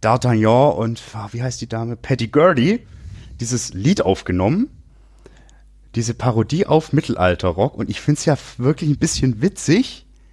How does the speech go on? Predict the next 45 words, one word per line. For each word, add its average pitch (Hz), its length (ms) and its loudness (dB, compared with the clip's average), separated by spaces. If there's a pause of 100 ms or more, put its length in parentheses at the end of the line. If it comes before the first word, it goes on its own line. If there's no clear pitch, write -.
(680)
Und 123 200 0 (160)
da 131 160 6
du's 196 260 2
aber 165 260 4
nicht 185 280 2
gesehen 147 340 2
hast, 180 160 0
kommt - 200 -2
es 160 100 -10
einfach 151 220 2
mal 143 160 0
so 127 200 -2
in 143 60 -2
die 131 60 -6
Shownotes. 104 480 2
Ich - 100 -10
glaub, 127 180 0
das - 120 -8
gefällt 123 300 0
noch 117 80 0
ein 110 60 -4
paar 107 160 0
anderen 90 260 0
Leuten 82 320 0
aus 85 200 -4
unserer 80 500 -4 (400)
lustigen, 92 520 0
freundlichen 90 720 0
Speak-Metal-Blase. 85 920 0
Die 104 120 -2
haben's 175 180 0
vielleicht 190 260 0
noch 175 60 4
nicht 123 160 -2
gesehen 95 260 -2
und 92 80 -4
finden 101 180 -2
sich 101 160 -8
da 101 80 -4
vielleicht - 220 -8
auch - 220 -8 (420)
ein - 80 -4
bisschen 85 400 2
von 80 160 -6
unterhalten. 76 640 -6